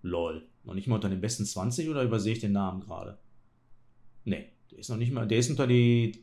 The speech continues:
besten, wo ist er denn? Nee, Vierter ist er da. Was erzähle ich denn da? Vierter, da ist er doch.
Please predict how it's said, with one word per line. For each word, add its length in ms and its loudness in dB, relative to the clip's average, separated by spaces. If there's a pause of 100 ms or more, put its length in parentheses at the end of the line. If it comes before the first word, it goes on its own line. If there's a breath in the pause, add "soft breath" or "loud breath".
besten, 760 -4
wo 140 -2
ist 100 8
er 100 8
denn? 200 4 (1120 loud breath)
Nee, 180 8
Vierter 420 4
ist 140 -4
er 60 -4
da. 140 -8
Was 100 -12
erzähle 320 -6
ich 80 -6
denn 140 -14
da? 140 -20 (220)
Vierter, 360 -2
da 80 -8
ist 140 -6
er 60 -4
doch. 160 -14